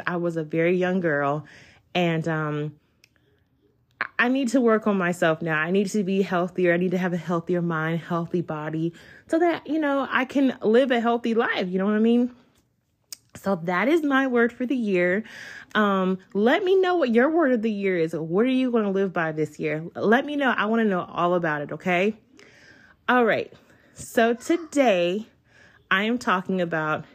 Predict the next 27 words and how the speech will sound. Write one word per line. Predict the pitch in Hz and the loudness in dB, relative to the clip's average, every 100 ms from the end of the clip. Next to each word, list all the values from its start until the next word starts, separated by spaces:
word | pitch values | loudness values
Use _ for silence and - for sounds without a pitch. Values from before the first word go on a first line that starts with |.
| _ | _
new | 180 180 175 175 175 - | -4 0 2 0 -2 -6
changes, | - 175 156 135 135 - | -6 -4 -4 -6 -8 -10
okay? | 147 165 156 165 - | -8 -2 -2 -2 -4
It's | 185 180 | -6 -2
the | 208 | 2
new | 226 | 4
year. | 240 254 233 165 | 2 2 2 0
Why | 156 165 | -6 -6
not | 175 170 | -4 -6
talk | 165 165 | -8 -8
about | 156 147 143 | -6 -6 -6
these | 151 | -8
things? | 147 147 185 - - - - - - _ 233 | -10 -12 -14 -20 -20 -20 -20 -20 -20 _ 2
And | 254 247 240 | 4 4 2
with | 196 202 277 - | 0 4 2 2
this | 262 - | -2 0
series, | - 262 262 220 214 | 0 2 2 2 0
I'm | 247 294 | 0 0
gonna | 349 339 | 0 -2
start | - 240 233 | 0 0 2
off | 240 | 0
with | 208 180 | -4 -8
jobs, | 170 185 151 - - - | -4 -2 0 -4 -10 -8
okay? | 175 208 180 170 175 - _ _ _ - - - - - _ _ | -6 -2 0 0 -2 -10 _ _ _ -20 -20 -20 -20 -20 _ _
So | - 262 | -2 0
you | 262 254 | 2 2
guys, | 214 175 147 143 151 | 2 2 -2 -6 -10